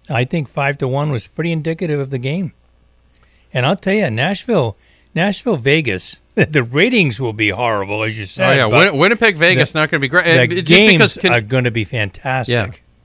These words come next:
Speaker 2: Canadian stuff doesn't count, so.
Speaker 1: The, the games are going to be fantastic if you're a hockey buff. So my daughter said, "How do they," she said the same thing you do. "Why do they put the games back to back?" I,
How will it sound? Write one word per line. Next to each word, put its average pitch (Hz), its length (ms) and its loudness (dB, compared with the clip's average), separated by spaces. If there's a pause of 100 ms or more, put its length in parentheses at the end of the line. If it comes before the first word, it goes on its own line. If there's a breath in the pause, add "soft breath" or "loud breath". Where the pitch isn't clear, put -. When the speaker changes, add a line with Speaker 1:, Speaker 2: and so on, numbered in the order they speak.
(380)
Speaker 2:
Canadian 127 380 -2
stuff 117 200 -8
doesn't 107 260 -6
count, 117 340 -6 (120)
so. - 340 -16 (140)
Speaker 1:
The, 113 200 -4 (100)
the 123 120 -4
games 131 480 0
are 104 120 -4
going 117 320 -4
to 127 100 -8
be 110 240 -10
fantastic - 1120 -12 (540)
if - 80 -12
you're 107 120 -2
a 92 80 -4
hockey 107 320 -6
buff. 95 440 -14 (1120)
So - 120 -4
my 113 140 -2
daughter 110 300 -2
said, 98 220 -8
"How 120 160 -4
do 202 60 -4
they," 226 220 -2 (200)
she - 160 -10
said 131 140 0
the 98 80 -6
same 113 240 -6
thing 107 180 -6
you 127 140 -2
do. 107 120 -6
"Why 127 160 -2
do 226 60 -4
they 240 120 -2
put 233 220 -8
the 214 80 -6
games 185 300 -2
back 180 280 -6
to 180 100 -8
back?" 190 240 -6
I, 156 200 -4